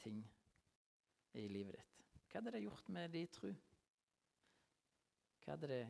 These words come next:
hva tror du det hadde betydd? Eh,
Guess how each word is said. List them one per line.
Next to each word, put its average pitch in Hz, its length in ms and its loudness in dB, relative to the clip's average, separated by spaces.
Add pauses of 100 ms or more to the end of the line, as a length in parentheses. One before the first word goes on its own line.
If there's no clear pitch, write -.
hva - 120 -6
tror 151 280 0
du 151 80 6
det 120 120 6
hadde 113 300 2 (680)
betydd? - 380 -6 (1700)
Eh, 107 280 0